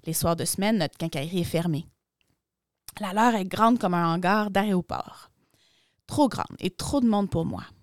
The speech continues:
Leurs allées débordent de guirlandes, d'étoiles, de fées des étoiles et de faux sapinages. Je suis étourdie par le trop-plein de lumière colorée et clignotante.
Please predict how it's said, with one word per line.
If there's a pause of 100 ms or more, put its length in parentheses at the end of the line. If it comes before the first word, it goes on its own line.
(800)
Leurs
allées
débordent
de
guirlandes,
d'étoiles,
de
fées
des
étoiles (560)
et
de
faux
sapinages. (480)
Je
suis
étourdie
par
le
trop-plein
de
lumière
colorée
et
clignotante.